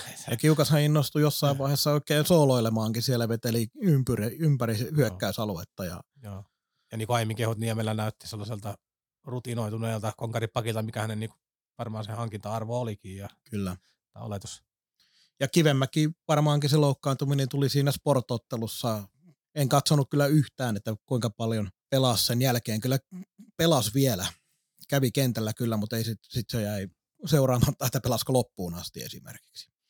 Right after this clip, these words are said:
Speaker 2: Mut joo, anna mennä.
Speaker 1: Joo, mi-, minun viimeinen oli se, että kun nyt lauantaina on tää Saimaan keltamusti juhlaottelu, en tiedä, miten tää on määritelty nyt tää vuosiluvut aina näihin a-, asioihin, mutta tota, ja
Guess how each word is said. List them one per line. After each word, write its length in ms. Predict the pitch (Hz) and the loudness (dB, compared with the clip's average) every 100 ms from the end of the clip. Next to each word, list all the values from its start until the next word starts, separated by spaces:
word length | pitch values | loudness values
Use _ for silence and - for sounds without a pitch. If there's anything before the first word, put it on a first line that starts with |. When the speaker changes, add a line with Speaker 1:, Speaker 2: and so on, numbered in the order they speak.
| _ - _ _ _ _ _ _ - | _ -20 _ _ _ _ _ _ 2
Speaker 2:
Mut 120 | 143 | 6
joo, 320 | 170 135 90 - _ _ _ _ _ _ _ _ _ _ | 8 8 4 -4 _ _ _ _ _ _ _ _ _ _
anna 160 | 151 143 | 0 4
mennä. 300 | 151 120 87 _ - | 4 2 -2 _ -4
Speaker 1:
Joo, 200 | 117 98 | -4 -2
mi-, 140 | 156 - | -4 2
minun 160 | 190 | 4
viimeinen 300 | 151 139 143 | 6 4 2
oli 120 | 139 | 2
se, 120 | 135 139 | 2 0
että 120 | - | 0
kun 100 | 139 | -6
nyt 120 | 131 | -2
lauantaina 480 | 151 147 127 123 127 | 2 2 0 -2 -4
on 100 | 120 | -4
tää 300 | 135 127 120 - _ _ _ - | -2 -2 -2 -8 _ _ _ -8
Saimaan 300 | 127 127 113 | -4 -2 -2
keltamusti 520 | 131 120 113 - 139 | -2 -4 -6 -6 -6
juhlaottelu, 1120 | 180 - 123 101 127 - _ _ - 104 98 - | -6 -6 -10 -6 -8 -8 _ _ -18 -14 -14 -14
en 100 | 113 | -12
tiedä, 160 | 107 104 | -8 -8
miten 260 | 110 113 | -8 -10
tää 80 | 107 | -8
on 60 | 101 | -4
määritelty 500 | 104 101 98 95 104 | -4 -6 -8 -12 -12
nyt 140 | 101 | -12
tää 160 | - 107 | -10 -6
vuosiluvut 520 | 117 110 104 90 95 | -4 -4 -6 -12 -12
aina 180 | 95 92 | -10 -8
näihin 240 | 92 92 | -8 -8
a-, 140 | 104 107 | -8 -8
asioihin, 340 | 107 107 92 90 | -6 -6 -6 -8
mutta 240 | 92 - | -12 -14
tota, 260 | 98 95 92 _ _ _ _ _ _ _ _ - - - | -12 -12 -12 _ _ _ _ _ _ _ _ -20 -20 -4
ja 140 | 151 | -4